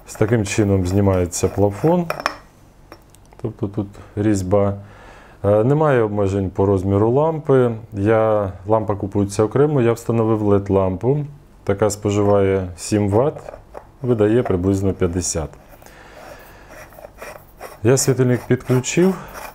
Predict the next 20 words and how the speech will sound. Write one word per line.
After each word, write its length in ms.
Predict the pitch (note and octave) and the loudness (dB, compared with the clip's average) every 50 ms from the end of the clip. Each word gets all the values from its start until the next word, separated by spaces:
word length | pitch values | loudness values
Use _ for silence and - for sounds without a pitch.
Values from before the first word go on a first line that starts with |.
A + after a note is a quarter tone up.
| - - - - - - - - - - - - | -20 -20 -20 -20 -20 -20 -20 -20 -20 -20 -8 -2
Ось 260 | A#2+ A#2 A#2+ - - | -2 -2 -2 -2 -4
так 320 | - - A#2+ B2+ C3 B2+ - | -4 -2 -2 -2 -2 -2 -2
він 180 | G#2 A2 A2 | 0 0 0
виглядає 640 | G#2 G2+ G2 F#2+ G2 F#2+ F#2 G2 G2+ G#2+ G#2+ G#2+ G#2+ A2 A2 - - - - - - - - - - - - - - - - - - - - - _ - - - - - - - - - _ - - - - | 0 0 0 0 0 0 2 2 2 2 2 0 -2 -4 -10 -18 -20 -20 -20 -20 -20 -20 -20 -20 -20 -20 -20 -20 -20 -20 -20 -20 -20 -20 -20 -20 _ -20 -20 -20 -20 -20 -20 -20 -20 -20 _ -20 -20 -12 -6
увімкненим. 800 | G2 F#2+ F#2 G2+ A2+ B2 B2+ - D3+ D#3 D#3+ D#3+ D#3+ D#3 D#3+ D#3 D#3 - - - - - - - - - - - - - - - - - - - - - - - - - - - - - - - - - - - | -4 -2 0 0 0 0 0 -2 0 0 0 0 0 -2 -2 -6 -12 -16 -20 -20 -20 -20 -20 -20 -20 -20 -20 -20 -20 -20 -20 -20 -20 -20 -20 -20 -20 -20 -20 -20 -20 -20 -20 -20 -20 -20 -20 -20 -20 -18 -10 -4
Освітлює 500 | F3 D#3+ C#3 - - D3+ C#3 D3 C#3 C3 | -4 -4 -2 0 0 0 2 4 2 4
він 240 | B2 B2+ B2+ B2 A#2 | 4 4 2 2 2
дуже 280 | A2+ A2 G2 G2 G2+ | 2 2 4 4 2
добре. 460 | F#2 E2+ F#2+ F#2+ F#2+ F#2 A2+ C3+ D3 D3 - - - - - - - | 2 2 2 0 2 2 2 0 0 -2 -6 -18 -20 -20 -20 -12 -6
Приблизно 440 | A#2 A2 G#2 A2 G#2+ G2 G2 G2+ | -4 0 2 2 2 2 2 0
ось 140 | F#2+ F#2 - | 0 0 -2
так 240 | - - G2 F#2 E2 | 0 0 0 0 0
він 160 | G2+ F#2 F2+ | 0 -2 0
буде 240 | F2 F2+ F2+ F2+ F#2 | 0 -2 0 0 0
на 220 | F2+ F#2 F2+ F2+ | 2 2 0 0
стіні. 560 | F2 - - - - G2 G2+ A2+ C3+ D#3 D#3+ D#3+ D#3+ - - - - - - - - - - - - | -2 -4 -8 -4 0 0 2 2 2 0 -2 -6 -10 -18 -20 -20 -20 -20 -20 -20 -20 -20 -20 -12 -6
Можна 380 | B2+ A#2 A2 G2 F#2+ G#2 G#2 | -4 -2 0 0 2 0 0
так 280 | G2+ G2+ D#3 E3 E3 E3 | 2 2 0 0 0 0
розташовувати 840 | D3 C#3 D3 - C3+ B2 - - - A#2+ A#2 A2+ A2 G#2+ - - G2+ | -2 -2 -2 0 -2 -2 -2 0 0 0 2 2 0 -2 -2 -2 0
його, 400 | G2+ G2 F2+ F#2+ G2 F#2+ F#2+ | 0 2 2 2 2 2 0